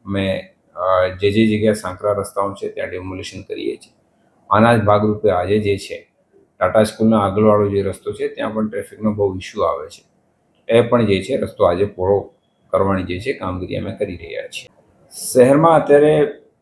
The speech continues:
જે જે રસ્તા સાંકડા છે આને પહેલાં જે છે વાઇડન કરવામાં આવશે. વાઇડન કર્યા પછી જે છે એવા રસ્તાને આઇકોનિક રસ્તા તરીકે ડેવલપ કરવામાં આવશે.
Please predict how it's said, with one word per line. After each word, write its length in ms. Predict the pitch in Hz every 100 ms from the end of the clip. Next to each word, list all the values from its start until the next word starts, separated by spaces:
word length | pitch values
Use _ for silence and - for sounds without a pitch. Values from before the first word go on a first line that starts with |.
| _ _ _ _
જે 180 | 117 120
જે 140 | 131
રસ્તા 280 | 127 120 127
સાંકડા 460 | 120 104 92 113 117
છે 180 | - 123
આને 220 | 107 107
પહેલાં 580 | 107 104 104 98 73 -
જે 140 | 101
છે 380 | - 98 82 - _ _ _ _ -
વાઇડન 360 | 98 101 110
કરવામાં 440 | 107 104 98 98 92
આવશે. 420 | 69 - - _ _
વાઇડન 340 | 101 104 113 110
કર્યા 240 | 101 110
પછી 480 | 110 - 85 - 147
જે 220 | 110 101
છે 300 | - 120 - _ _ _ _ _
એવા 300 | 104 110 107
રસ્તાને 340 | 98 107 104 101
આઇકોનિક 540 | 92 101 101 104 92
રસ્તા 280 | 92 - 98
તરીકે 280 | - 85 87
ડેવલપ 340 | 85 92 101
કરવામાં 400 | 92 90 92 87
આવશે. 260 | 85 -